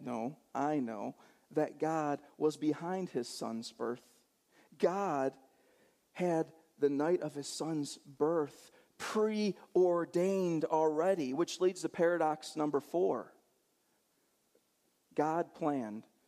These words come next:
the way his son was born. God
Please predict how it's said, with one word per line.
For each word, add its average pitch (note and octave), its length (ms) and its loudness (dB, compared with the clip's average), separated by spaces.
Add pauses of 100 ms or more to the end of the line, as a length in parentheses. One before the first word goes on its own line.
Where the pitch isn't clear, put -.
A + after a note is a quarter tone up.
(160)
the B2 120 2
way B2+ 480 0 (760)
his C3 160 -6
son A#2+ 420 -8 (360)
was A#2 140 -12
born. A#2 360 -8 (960)
God G#3+ 520 2